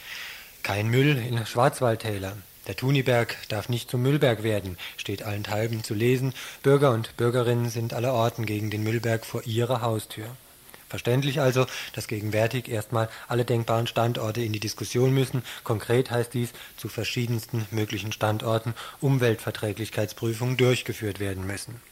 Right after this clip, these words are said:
Dies auch die Ansicht von Anja Görger. Sie ist Müllfachfrau der Freiburger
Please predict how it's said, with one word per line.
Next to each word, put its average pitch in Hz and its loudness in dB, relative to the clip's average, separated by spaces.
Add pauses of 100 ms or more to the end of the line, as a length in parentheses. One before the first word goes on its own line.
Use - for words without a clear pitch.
(460)
Dies 123 0 (220)
auch 135 0
die 147 0
Ansicht 123 -2
von 131 -2
Anja 131 0
Görger. 101 -2
Sie 110 -6
ist - -10
Müllfachfrau 113 2 (260)
der 117 0
Freiburger 104 -2